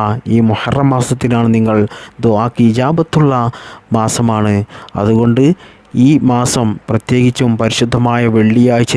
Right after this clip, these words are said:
രാവ്, വെള്ളിയാഴ്ച ദിവസത്തിലൊക്കെ നിങ്ങൾ ഈ ആയത്ത് ഒരു മൂന്ന് പ്രാവശ്യമെങ്കിലും ഓതിക്കൊണ്ട് അള്ളാഹുവിനോട് ദുആ ചെയ്യുക. അല്ലാഹു സുബ്ഹാനഹു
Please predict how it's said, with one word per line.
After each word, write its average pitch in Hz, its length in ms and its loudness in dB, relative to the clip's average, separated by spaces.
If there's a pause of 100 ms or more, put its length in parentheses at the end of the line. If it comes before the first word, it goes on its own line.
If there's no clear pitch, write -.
രാവ്, 113 340 0 (200)
വെള്ളിയാഴ്ച 117 480 2 (100)
ദിവസത്തിലൊക്കെ 135 720 -2 (440)
നിങ്ങൾ 123 300 2 (520)
ഈ 180 40 4 (220)
ആയത്ത് 123 440 0 (280)
ഒരു 117 180 2
മൂന്ന് 127 380 2
പ്രാവശ്യമെങ്കിലും 139 800 0
ഓതിക്കൊണ്ട് 113 520 0 (440)
അള്ളാഹുവിനോട് 110 760 0
ദുആ 113 240 0
ചെയ്യുക. 120 360 0 (600)
അല്ലാഹു 113 320 0
സുബ്ഹാനഹു 123 560 0